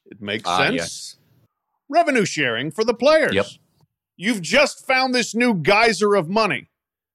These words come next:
Speaker 1: Let's direct some. Let's have a postseason share, just like there is in pro sports. You make the postseason, the players get a share. They get a bonus, right? They get some of the money.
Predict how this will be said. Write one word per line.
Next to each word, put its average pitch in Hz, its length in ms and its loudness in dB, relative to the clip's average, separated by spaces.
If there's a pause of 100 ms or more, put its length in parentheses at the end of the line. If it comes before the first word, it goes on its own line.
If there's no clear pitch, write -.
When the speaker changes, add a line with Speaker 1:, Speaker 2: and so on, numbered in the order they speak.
(140)
Speaker 1:
Let's 143 300 -2
direct 254 440 0
some. 202 340 0
Let's 226 240 0
have 185 200 0
a 247 60 -4
postseason 220 640 0
share, 262 340 4
just 185 260 -2
like 208 180 0
there 208 160 0
is 214 240 0
in 202 180 0
pro 233 240 2
sports. - 480 -6
You 123 80 -12
make 135 220 -6
the 139 80 -20
postseason, 190 580 -6
the - 60 -6
players 120 380 -6
get 165 120 -4
a 185 60 -8
share. 277 360 -2
They 127 120 -2
get 127 120 -2
a 139 40 -2
bonus, 247 420 -2
right? 151 260 -4
They - 120 -8
get 139 160 -6
some 170 180 -12
of 202 60 -8
the 220 60 -8
money. 233 360 -8